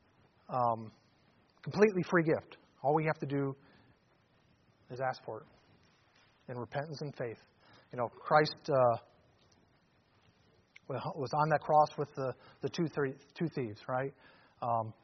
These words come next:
the one riled, uh, riled on him. Christ ignored him. As far as we know, never said anything to him. That other one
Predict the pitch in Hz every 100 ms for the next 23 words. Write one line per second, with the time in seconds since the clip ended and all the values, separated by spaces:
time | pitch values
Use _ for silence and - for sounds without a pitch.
0 | _ - 127 147 147 143 147 143 139 185
1 | - 143 120 113 - _ _ _ _ _
2 | _ _ _ _ 135 139 151 147 147 147
3 | 147 131 - - - - - - 147 -
4 | 127 127 127 120 - 139 135 139 127 120
5 | 127 127 - 131 123 131 113 135 113 110
6 | _ _ _ _ _ - - - - -
7 | 123 139 143 147 147